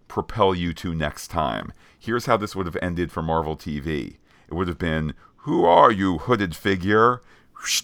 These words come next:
Hood comes off. "I'm not who you think I am."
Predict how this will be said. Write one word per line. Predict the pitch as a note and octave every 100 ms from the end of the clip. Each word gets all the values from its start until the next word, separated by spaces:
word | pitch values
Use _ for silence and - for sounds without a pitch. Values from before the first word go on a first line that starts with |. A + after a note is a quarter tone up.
| - _
Hood | A#2 G#2
comes | - G2 F2+
off. | F#2 F#2 F#2 - - - - _
"I'm | G#2+ G2+
not | G#2 F#2
who | A2
you | F#2 F2
think | A#2+ G2+
I | F#2+ E2+
am." | E2 D2+ C2+ G#1